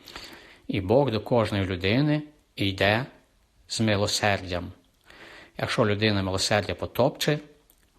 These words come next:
Бог приходить до людини з справедливістю. І так,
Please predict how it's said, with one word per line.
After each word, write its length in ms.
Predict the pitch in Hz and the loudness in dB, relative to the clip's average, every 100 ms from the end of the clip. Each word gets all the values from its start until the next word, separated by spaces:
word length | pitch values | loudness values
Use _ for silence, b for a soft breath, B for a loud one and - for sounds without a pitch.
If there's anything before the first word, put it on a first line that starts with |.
| - | -2
Бог 340 | 101 135 - | 2 2 0
приходить 680 | - 101 98 107 113 120 120 - - | -4 -4 0 2 2 0 -6 -8 -4
до 100 | 95 | -4
людини 480 | 90 104 107 104 104 - | 0 0 0 -2 -6 -8
з 80 | - | -8
справедливістю. 960 | - 107 95 92 95 90 90 - - - _ _ _ _ _ _ _ _ B B B B B B B B B _ | -2 0 0 0 -2 -2 -4 -6 -8 -12 _ _ _ _ _ _ _ _ B B B B B B B B B _
І 180 | - 104 | -6 -2
так, 400 | - 98 87 | 2 2 0